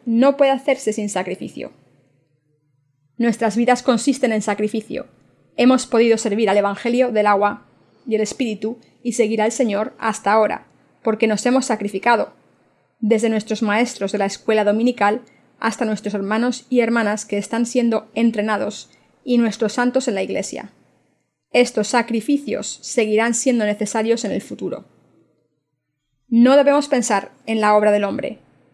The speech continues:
La obra del hombre persigue la prosperidad del mundo,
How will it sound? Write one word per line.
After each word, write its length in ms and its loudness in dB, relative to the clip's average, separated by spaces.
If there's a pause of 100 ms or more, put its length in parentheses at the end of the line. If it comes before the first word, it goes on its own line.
(220)
La 260 4
obra 140 4
del 140 4
hombre 260 0
persigue 420 -2
la 160 4
prosperidad 520 -2
del 100 -4
mundo, 380 -6